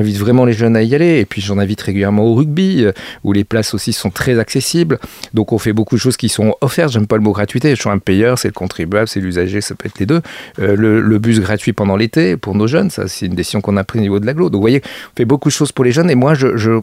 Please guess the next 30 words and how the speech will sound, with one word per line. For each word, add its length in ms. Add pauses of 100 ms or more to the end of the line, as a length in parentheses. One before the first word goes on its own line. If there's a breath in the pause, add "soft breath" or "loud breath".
(140)
considère 260
que 80
c'est 180
une 220
des 80
politiques 500
majeures 400
de 100
notre 300
ville. 260 (360 loud breath)
C'est 160
pas 160
que 60
je 60
néglige 360
les 60
seniors, 360
on 60
en 80
a 80
beaucoup, 380 (260 loud breath)
mais 60
je 80
pense 160
que 80
tout 240
est 40
compatible 480
dans 80
l'intergénérationnel. 1040